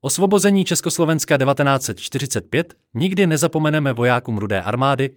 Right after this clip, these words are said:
že nás osvobodili a za nás životy položili.“ Chladné oslavy americké armády za osvobození v roce devatenáct set čtyřicet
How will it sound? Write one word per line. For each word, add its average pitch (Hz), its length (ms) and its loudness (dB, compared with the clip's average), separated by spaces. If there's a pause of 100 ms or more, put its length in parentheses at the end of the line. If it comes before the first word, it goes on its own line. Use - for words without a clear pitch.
(120)
že 117 140 -2
nás 98 240 -2
osvobodili 143 640 -2
a 117 140 -4
za 120 140 -2
nás 117 200 -2
životy 120 360 -4
položili.“ 107 500 -4 (1120)
Chladné 147 400 0
oslavy 156 380 0
americké 151 440 0
armády 151 420 0
za 135 160 -2
osvobození 156 580 -2
v 147 60 -4
roce 127 200 -4
devatenáct 139 480 -2
set - 180 -8
čtyřicet 190 440 -4